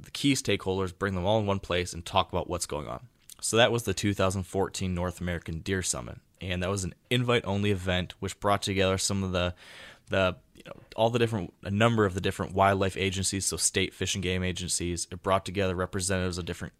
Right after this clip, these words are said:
conservation and advocacy organizations in the hunting world. It brought together the hunting media. It brought together a bunch of people that represent companies in the hunting industry. Um, it brought just regular hunters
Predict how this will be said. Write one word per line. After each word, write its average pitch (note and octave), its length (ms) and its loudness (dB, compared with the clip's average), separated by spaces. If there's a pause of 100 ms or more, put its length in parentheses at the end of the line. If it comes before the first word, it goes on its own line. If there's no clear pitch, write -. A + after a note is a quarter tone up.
(140)
conservation F#2+ 720 -2
and E2+ 200 -4
advocacy G#2 480 -2
organizations G#2 720 0
in G2+ 80 -4
the G2+ 80 0
hunting G2+ 300 0
world. G2 320 0 (380)
It - 140 -10
brought F#2+ 240 2
together F2+ 540 0
the E2+ 100 -6
hunting F2 420 -4
media. G#2 580 4
It - 120 -12
brought F#2 220 0
together F#2 220 -2
a F2 40 -2
bunch F2+ 200 -4
of F2+ 100 -10
people F#2 280 -4
that F2 100 -6
represent F2+ 600 -4
companies A2 460 0
in G#2+ 60 -2
the G2 80 0
hunting G2 220 2
industry. F#2+ 640 -2 (280)
Um, F2 480 -2
it F2 140 -6
brought F#2+ 220 4
just F#2 220 -6
regular F#2+ 340 0
hunters A2 600 0